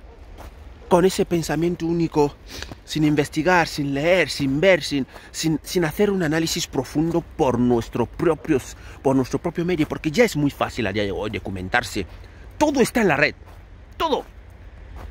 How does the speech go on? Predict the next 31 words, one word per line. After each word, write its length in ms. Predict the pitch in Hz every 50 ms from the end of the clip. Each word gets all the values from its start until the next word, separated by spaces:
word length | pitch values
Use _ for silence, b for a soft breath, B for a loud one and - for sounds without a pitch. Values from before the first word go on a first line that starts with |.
| - - - - - - - - -
Si 140 | - - 208
sigamos 480 | - - 196 185 240 254 240 226 - 190
allí 220 | 170 175 190 190
viendo 340 | 143 165 202 196 196 196 185
estos 240 | 180 - 160 135 139
medios 340 | 156 175 165 143 170 156
que 120 | - - 127
lo 80 | 127
único 260 | 143 170 165 156 170 160
que 160 | - 117 104
cuentan 500 | - - 170 170 165 156 - 143 135 - -
es 100 | 123 -
que 100 | - 156
tengamos 400 | - 127 127 143 147 147 135 -
un 120 | 143 135
pensamiento 520 | 120 117 113 110 107 117 131 139 - - - -
único, 460 | 185 175 170 143 127 - 127 123 B B B B B B
que 120 | - 156 143
nos 100 | 139 -
hagamos 380 | 151 139 165 190 190 180 -
todos 220 | - 170 165 147 - - -
progresistas, 720 | - 170 170 147 131 139 - - - 202 - - - 180 165
esto 260 | 165 160 - 165 -
que 120 | - 139
llaman, 360 | 123 151 151 139 123 117 123 - B B B B B
no 60 | - 147
sé, 120 | - 196
globalistas 840 | 170 151 143 190 185 160 147 151 143 156 196 190 - - 165 156 175
estos 260 | 170 - - 151 -
que 120 | - 135
llaman, 340 | 135 139 143 135 131 131 139